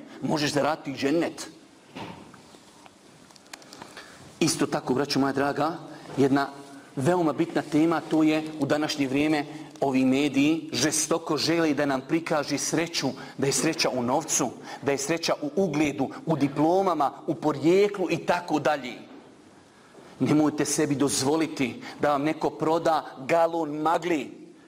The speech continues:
srednjobosanski. Istinska sreća je u slijedjenju Muhammeda, alihi salatu wasalam,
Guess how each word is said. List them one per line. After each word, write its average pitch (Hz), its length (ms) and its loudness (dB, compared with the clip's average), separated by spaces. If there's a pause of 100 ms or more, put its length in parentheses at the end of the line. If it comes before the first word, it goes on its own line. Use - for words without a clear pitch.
(220)
srednjobosanski. 156 1120 0 (1200)
Istinska 185 800 2
sreća 196 420 0
je 160 80 2
u 156 80 0
slijedjenju 165 580 4
Muhammeda, 160 560 2
alihi 156 360 -2
salatu 160 580 0
wasalam, 151 500 0